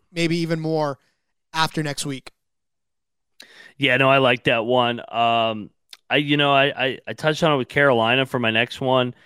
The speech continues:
Speaker 2: I like them. They're playing well, but them laying four is too many points against these Detroit Lions who are surging. I'll take the Lions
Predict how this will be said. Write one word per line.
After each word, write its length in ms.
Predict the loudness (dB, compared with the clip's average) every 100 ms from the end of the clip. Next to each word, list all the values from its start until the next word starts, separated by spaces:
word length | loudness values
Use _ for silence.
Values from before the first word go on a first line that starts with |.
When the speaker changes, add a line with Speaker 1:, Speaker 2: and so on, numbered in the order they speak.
| _ -8
Speaker 2:
I 100 | -2
like 260 | 2 2 2
them. 140 | -2
They're 100 | -2
playing 340 | 0 0 2 0
well, 380 | 0 2 0 _ _ _ _ 0
but 360 | 4 4 2 -6 _ _ -2
them 240 | 0 2
laying 280 | 2 2 0
four 360 | -2 2 2
is 120 | 0 -2
too 120 | -2
many 180 | -2 0
points 400 | 0 0 -4 -4
against 320 | -4 -4 -6
these 120 | -10
Detroit 480 | -8 -8 -4 -4 -4
Lions 360 | -4 -4 -4 -4
who 80 | -6
are 80 | -6
surging. 460 | -4 -4 -4 -6
I'll 160 | -4 -4
take 200 | -4 -4
the 100 | -2
Lions 640 | 0 2 2 0 -6 -18